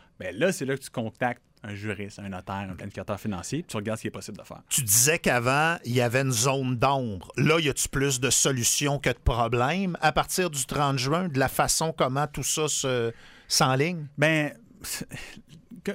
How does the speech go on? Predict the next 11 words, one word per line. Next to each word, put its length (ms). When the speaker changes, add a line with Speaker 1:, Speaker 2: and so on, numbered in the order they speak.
Speaker 1:
comme 140
je 40
te 100
dis, 100
la 100
prémisse 520
de 100
base 440
du 100
gouvernement, 460
c'était, 500